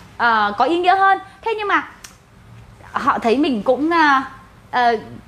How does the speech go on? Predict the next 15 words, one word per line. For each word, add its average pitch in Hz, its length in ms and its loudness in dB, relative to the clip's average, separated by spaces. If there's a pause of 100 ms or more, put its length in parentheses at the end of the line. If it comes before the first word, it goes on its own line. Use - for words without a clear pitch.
(400)
chưa, 427 160 4 (240)
chưa 427 160 4
hiểu 330 300 4
rõ - 140 2
lắm 320 260 2
về 277 180 0
những 277 220 -6
gì 294 260 -2
mà 233 240 0
mình 240 220 2
đang 269 120 0
làm 240 240 0
thì 226 80 -6
đương 254 140 -6
nhiên 262 120 -4